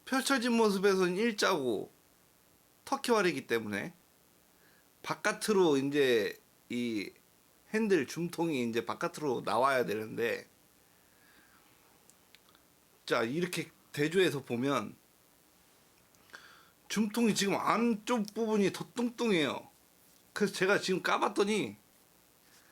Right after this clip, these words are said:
여기는 코르그판으로 지금 대져 있고, 이 조립을 지금 뭔가 잘못한 것 같아. 지금 이 리본도,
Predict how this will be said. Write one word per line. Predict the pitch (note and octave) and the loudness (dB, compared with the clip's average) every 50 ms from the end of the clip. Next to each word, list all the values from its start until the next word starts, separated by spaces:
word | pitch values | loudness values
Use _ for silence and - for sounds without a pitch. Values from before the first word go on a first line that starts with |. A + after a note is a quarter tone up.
| - - _ _ _ _ _ _ _ _ _ _ _ _ _ _ _ - | -20 -20 _ _ _ _ _ _ _ _ _ _ _ _ _ _ _ -2
여기는 | D3 F3+ G3+ A#3+ A#3 G#3+ G#3 | 0 2 2 4 2 2 0
코르그판으로 | - - D4 D4+ C#4+ B3+ G3+ - B3 C4+ A#3 A#3 A3+ G#3+ G#3 F#3+ | 0 0 0 2 2 0 0 0 0 0 2 4 4 4 4 2
지금 | E3+ F3 F#3 F3 D3 | 2 0 0 2 2
대져 | D#3 D#3 D#3+ F#3 | 2 2 4 2
있고, | F3 D#3 - - G#3 G3+ D#3+ A#2+ G2 F2 - _ _ _ _ _ _ _ _ _ _ _ _ - - - - - _ _ _ _ _ _ _ - | 2 0 0 2 2 4 4 2 0 -6 -12 _ _ _ _ _ _ _ _ _ _ _ _ -20 -20 -20 -20 -20 _ _ _ _ _ _ _ -10
이 | - F#3 | -8 -6
조립을 | - - E3 A3 B3 C4+ C4 B3+ A#3 F#3+ D#3+ - | -2 2 2 4 4 6 6 6 6 4 4 2
지금 | - G3+ G3+ A#3 A#3 G#3 D3+ B2 A2 G#2 - - _ _ _ _ _ _ | 0 2 2 4 2 2 2 0 -2 -4 -8 -16 _ _ _ _ _ _
뭔가 | - D3+ G3+ A#3 B3 A3 | -4 -2 0 2 0 0
잘못한 | - - - D3+ G3+ B3 B3 B3 - A#3+ A3+ | 0 0 2 2 2 2 2 2 2 2 2
것 | G3 F3 | 4 4
같아. | C#3+ C3 - - - A2+ F#2+ - - - _ _ _ - - - - - - - - - - - - _ _ _ _ _ - | 2 0 -2 -2 -2 -2 -2 -2 -6 -10 _ _ _ -20 -20 -20 -20 -20 -20 -20 -20 -20 -20 -20 -20 _ _ _ _ _ -6
지금 | - G#3 A3+ A#3 G3+ | -2 2 4 4 4
이 | G3 G#3+ G3+ | 4 4 4
리본도, | F#3+ G3+ A#3 A3 C4 C4 B3 A#3+ A#3 A3 A#3+ A#3+ A#3+ G#3 D3+ A#2 G2 F#2 - | 4 4 4 4 4 6 6 6 6 6 6 6 6 6 6 4 2 0 -4